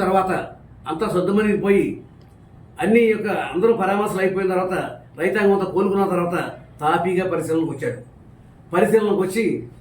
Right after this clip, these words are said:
పిచ్చి పిచ్చిగా మాట్లాడి డబ్బు సంపాదించుకోవడం కోసం అక్రమ మార్గాల్లో ఇవాళ రోజున వాళ్ళందరికీ కల్తీ మద్యం తయారు చేయడానికి డబ్బులు పెట్టుబడి పెట్టి ఇవాళ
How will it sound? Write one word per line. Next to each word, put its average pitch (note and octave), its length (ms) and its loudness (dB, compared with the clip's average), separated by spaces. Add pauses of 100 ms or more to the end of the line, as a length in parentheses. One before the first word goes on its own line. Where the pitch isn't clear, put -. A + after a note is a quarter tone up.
(280)
పిచ్చి F3+ 220 -12
పిచ్చిగా G3 300 -2
మాట్లాడి - 440 -8
డబ్బు E3 220 -2
సంపాదించుకోవడం F3 720 -2
కోసం E3 240 -4
అక్రమ F3 220 -4 (100)
మార్గాల్లో D#3+ 400 0 (560)
ఇవాళ D3+ 200 4
రోజున F#3 200 4 (800)
వాళ్ళందరికీ F3 480 4 (500)
కల్తీ A3 320 2
మద్యం G#3 280 4
తయారు F3+ 220 2
చేయడానికి F3 380 4
డబ్బులు F3+ 260 2
పెట్టుబడి E3+ 320 0
పెట్టి F3 200 0 (560)
ఇవాళ E3 160 0